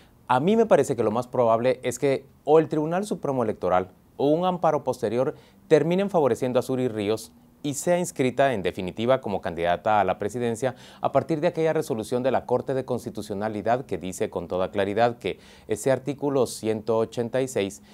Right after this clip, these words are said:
no puede aplicársele a personas que se encuentran, que se encuentra-, que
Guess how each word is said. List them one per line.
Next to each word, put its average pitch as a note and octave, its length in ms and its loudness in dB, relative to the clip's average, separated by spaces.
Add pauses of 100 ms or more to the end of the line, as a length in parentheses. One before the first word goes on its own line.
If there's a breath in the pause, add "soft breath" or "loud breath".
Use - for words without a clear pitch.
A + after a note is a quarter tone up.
(140 loud breath)
no C#3 300 -2
puede C3+ 340 2
aplicársele G2+ 840 -4 (220)
a A#2 140 -2
personas F#2 520 -4 (300 loud breath)
que C3 100 2
se C3+ 140 -2
encuentran, G2+ 960 -2 (220)
que A#2 100 -6
se - 80 -6
encuentra-, G#2 560 -2
que - 200 -6